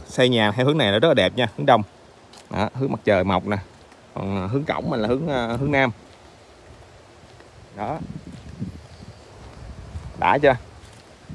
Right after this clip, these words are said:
Đó. Mình xin nhắc lại là nhà vườn mình là có tổng diện tích thực tế là sáu sào rưỡi chị ha, sáu ngàn năm trăm mét vuông. Đó. Đất mình chưa thổ cư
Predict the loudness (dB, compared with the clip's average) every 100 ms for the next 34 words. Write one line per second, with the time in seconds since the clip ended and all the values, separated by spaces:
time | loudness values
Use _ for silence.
0 | -18 -20 -10 -8 -8 -12 -20 -20 -20 -20
1 | -10 -4 -2 2 4 4 2 0 2 0
2 | -2 -4 -4 0 0 0 -4 -6 -4 -4
3 | -4 -4 2 2 4 0 0 -2 -4 -2
4 | -4 -2 -2 -2 -2 -2 -2 -2 -4 -4
5 | -4 -6 -6 -4 -4 -4 0 -2 -2 -16
6 | -20 -20 -20 -10 -4 -4 -4 -12 -20 -20
7 | -20 -20 -8 -6 -4 -8 -2 -2 -2 -2
8 | 0